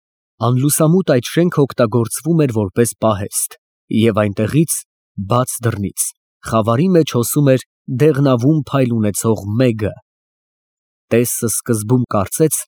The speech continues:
թե լուսափայլ ծուխ է, բայց ավելի մոտենալով հասկացավ, որ փոշու ամպ էր, լուսավորված շենքի ներսում վառվող մոմերից, որոնց լույսը բաց դռնից թափանցում էր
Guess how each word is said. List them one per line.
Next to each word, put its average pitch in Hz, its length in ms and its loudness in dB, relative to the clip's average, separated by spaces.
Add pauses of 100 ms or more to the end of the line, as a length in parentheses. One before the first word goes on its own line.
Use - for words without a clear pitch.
(300)
թե 175 120 2
լուսափայլ 110 720 -2
ծուխ - 320 -6
է, - 120 -12 (920)
բայց 104 320 0
ավելի 123 300 2
մոտենալով 139 680 0
հասկացավ, 107 600 -4 (360)
որ 110 260 0
փոշու 131 420 -2 (100)
ամպ 135 280 0
էր, - 160 -10 (560)
լուսավորված 127 800 0
շենքի 127 420 -2
ներսում 147 480 0
վառվող 107 520 -2
մոմերից, 117 580 -2 (800)
որոնց 165 480 2
լույսը 170 440 -4 (360)
բաց 127 400 0
դռնից 131 480 -2
թափանցում 117 580 -2
էր 135 160 0